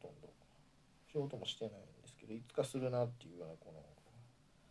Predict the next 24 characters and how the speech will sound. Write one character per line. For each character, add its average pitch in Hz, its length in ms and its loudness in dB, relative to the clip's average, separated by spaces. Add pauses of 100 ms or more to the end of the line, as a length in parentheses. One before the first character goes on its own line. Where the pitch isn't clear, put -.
(500)
あ 120 80 0
と、 120 640 12
お 139 80 12
湯 147 160 12
溜 190 140 4
め 196 100 12
ま 185 140 10
く 175 100 6
り 160 80 8
で 156 80 10
す 151 140 4
ね、 123 180 2 (100)
風 113 120 4
呂 101 100 6
入 101 160 6
る 98 60 0
と 95 100 -2
き。 - 40 -2 (540)
や 117 120 4
ば 90 120 8
い 78 40 2
で - 60 -2
す - 160 -8
わ。 - 80 -10